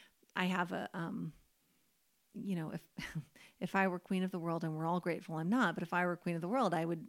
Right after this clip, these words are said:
you know, snap my fingers and there'd be no guns anywhere, everywhere. But I do think it's really interesting, you know, I'd be interested to know, um, you know, whereas some people,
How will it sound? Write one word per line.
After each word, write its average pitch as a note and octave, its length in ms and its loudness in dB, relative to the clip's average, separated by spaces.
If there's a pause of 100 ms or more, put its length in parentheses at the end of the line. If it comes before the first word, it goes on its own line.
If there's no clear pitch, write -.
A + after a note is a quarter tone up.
you F3+ 120 2
know, E3 80 2
snap E3+ 240 0
my E3+ 140 -2
fingers E3+ 380 0
and E3 180 0
there'd E3 180 -2
be E3+ 120 0
no E3+ 160 4
guns E3 280 -2
anywhere, D#3+ 300 -2
everywhere. F#3+ 400 2
But E3+ 160 2
I F3 80 4
do G#3+ 160 0
think A3 140 0
it's F3+ 140 -2
really E3 240 -4
interesting, F3 680 -2 (580)
you F#3 140 2
know, E3+ 280 -2 (300)
I'd F3+ 260 2
be F#3 140 -4
interested F3+ 420 -6
to F3 100 -10
know, F3+ 600 -2 (680)
um, E3 420 0 (560)
you F#3 80 0
know, D#3+ 120 0
whereas E3 400 0
some G3+ 200 4
people, E3 640 0